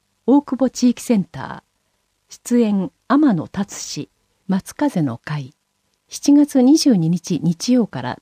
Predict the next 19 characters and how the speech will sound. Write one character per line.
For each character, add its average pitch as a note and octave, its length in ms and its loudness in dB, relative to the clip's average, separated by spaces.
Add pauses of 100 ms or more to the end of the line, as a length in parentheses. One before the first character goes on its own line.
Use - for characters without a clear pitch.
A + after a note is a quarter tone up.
電 A3 220 4
話 G#3 240 -2
ま G3+ 140 -4
た D4+ 120 0
は A#3 100 2
直 - 260 -12
接、 - 500 -4
大 A3+ 180 2
久 C4 120 -2
保 B3 100 2
図 A3+ 140 -2
書 A3+ 140 -2
館 C3 280 -6
へ。 G2 160 -8 (320)
先 B3+ 240 2
着 A#3+ 300 -6
三 A3+ 240 2
十 A3 200 0
名。 C3 300 -8